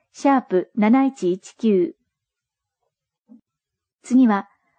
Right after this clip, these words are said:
日曜日、柔道整復施術。施術時間は午前九時から午後七時。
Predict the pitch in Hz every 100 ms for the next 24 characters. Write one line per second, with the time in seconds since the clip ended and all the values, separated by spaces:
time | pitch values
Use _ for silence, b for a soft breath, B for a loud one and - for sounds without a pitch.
0 | _ - 220 226 294 285 226 190 180 -
1 | 196 285 269 220 196 - 233 226 - 214
2 | 226 196 - - - _ _ _ _ _
3 | _ _ _ _ _ _ _ _ _ -
4 | 220 269 269 262 254 208 180 175 170 _
5 | 226 269 285 262 240 254 240 185 170 175
6 | 240 214 196 - 202 175 170